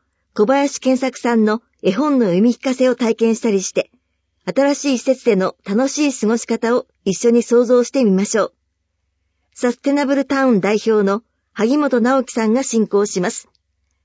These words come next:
九月九日土曜日午前十時から十一時十分まで。場所は小川西町二の三十二の一、職業能力開発総合大学校三号館、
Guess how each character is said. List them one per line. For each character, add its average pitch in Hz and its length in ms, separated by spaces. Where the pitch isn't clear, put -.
九 294 120
月 294 220
九 233 120
日 233 220
土 220 100
曜 247 260
日 190 240
午 269 180
前 247 220
十 269 220
時 247 140
か 208 120
ら 202 260
十 220 240
一 262 140
時 220 120
十 233 140
分 208 240
ま 180 100
で。 170 160
場 214 100
所 226 160
は 220 180
小 214 100
川 277 240
西 254 260
町 208 420
二 262 140
の 262 120
三 277 260
十 220 180
二 240 160
の 220 140
一、 - 340
職 240 320
業 285 200
能 285 220
力 233 220
開 220 200
発 208 420
総 262 240
合 269 200
大 240 200
学 233 240
校 180 300
三 254 300
号 254 180
館、 170 260